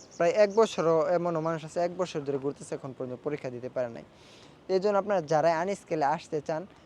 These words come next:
ফার্স্ট অবস্থায় চেক করেন কোম্পানিটা কি সাবকন না মেইন কোন। সেকেন্ড, চেক করেন কোম্পানি কি আপনাকে এক বছর পরে পারমিশন দেবে কিনা স্কেল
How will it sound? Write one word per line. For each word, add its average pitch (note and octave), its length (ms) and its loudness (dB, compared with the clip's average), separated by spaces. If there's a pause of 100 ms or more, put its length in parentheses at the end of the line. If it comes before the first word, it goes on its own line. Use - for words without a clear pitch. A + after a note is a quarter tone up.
(140)
ফার্স্ট F3 320 4
অবস্থায় F3 400 0 (300)
চেক E3+ 200 0
করেন E3 200 0
কোম্পানিটা D#3 380 -2
কি D3 120 -4
সাবকন D3+ 380 -6
না D3 140 -4
মেইন C3+ 340 -8
কোন। A2+ 120 -12
সেকেন্ড, E3 420 -4
চেক D3+ 160 -4
করেন D#3+ 160 -2
কোম্পানি D#3 340 -4
কি D3 120 -4
আপনাকে C#3+ 260 -4
এক D3 160 -2
বছর D3+ 240 -6
পরে C3+ 140 -6 (100)
পারমিশন D#3 440 -4
দেবে C#3+ 180 -2
কিনা C#3+ 200 -6
স্কেল D3+ 360 -6